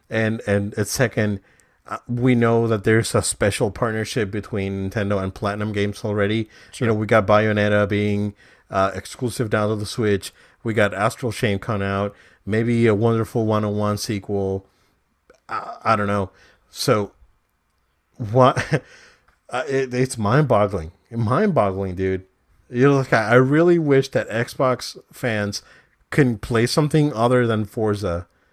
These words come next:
Speaker 1: and feel happy and
Speaker 2: For,
Speaker 1: feel
Speaker 2: yes, for their
Speaker 1: and f-
Speaker 2: sake, yes.
Speaker 1: Yeah, and feel good about their investment, 'cause they're investing money on the systems, on Xbox Live, on Game Pass, on every, all this other stuff. Like, like,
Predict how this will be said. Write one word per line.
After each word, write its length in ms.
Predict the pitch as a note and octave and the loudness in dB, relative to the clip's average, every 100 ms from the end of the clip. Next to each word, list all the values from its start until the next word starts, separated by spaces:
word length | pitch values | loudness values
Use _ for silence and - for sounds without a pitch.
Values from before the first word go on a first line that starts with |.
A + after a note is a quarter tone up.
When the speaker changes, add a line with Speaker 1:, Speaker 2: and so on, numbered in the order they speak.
| _ _ _ _ _ _ | _ _ _ _ _ _
Speaker 1:
and 200 | - G#2+ | -8 -8
feel 220 | - B2+ A#2 | -2 0 0
happy 580 | A#2 G2 F#2+ F2 D#2+ - _ | 0 -2 -2 -8 -14 -18 _
and 140 | A#2 | -8
Speaker 2:
For, 60 | G#2+ | -4
Speaker 1:
feel 280 | C3 C3 C3+ | 4 6 6
Speaker 2:
yes, 340 | G#3 C4+ B2+ | 2 0 0
for 140 | - D3 | -6 -4
their 100 | F#3 | 2
Speaker 1:
and 100 | B3 | 4
f- 60 | |
Speaker 2:
sake, 260 | A#3 E3 - | 2 0 -6
yes. 380 | F3+ B2 - - | -8 -8 -10 -4
Speaker 1:
Yeah, 200 | F3+ A#3 | 0 2
and 180 | B2+ B2+ | 2 0
feel 220 | - F3 | 2 2
good 180 | E3 E3+ | 4 4
about 240 | E3+ E3 | 6 6
their 140 | D#3+ E3 | 6 2
investment, 560 | C3+ D#3+ F4+ - A#2+ | 2 0 0 -2 -4
'cause 120 | A2 A2+ | -4 0
they're 120 | C3+ | 2
investing 420 | B2+ B2+ C3 D#3 | 4 2 2 -2
money 260 | C3 D3 C#3+ | -2 -2 -2
on 100 | B2+ | -4
the 140 | A2 | -4
systems, 600 | G#2 E3 D#3+ - E3 D#3+ | -4 -2 -2 0 -2 -2
on 80 | C3 | -4
Xbox 460 | A2 A2 A#2+ G#2 - | -4 -6 -6 -6 -6
Live, 420 | C#3 D3 D3 C#3+ | -6 -6 -6 -6
on 200 | A#2+ F#2 | -8 -6
Game 200 | B2 D3 | -2 -2
Pass, 240 | C#3+ C3+ | -2 -4
on 120 | B2+ B2 | -4 -6
every, 140 | F#3 - - - | -6 -10 -14 -4
all 80 | A3+ | -4
this 160 | G#3 | 0
other 140 | F3 A#2 | 2 0
stuff. 280 | C3+ G2+ | -2 -2
Like, 220 | B2+ G#2 - - - _ - | -2 -4 -8 -20 -20 _ -4
like, 240 | A#2 A#2 | -4 -2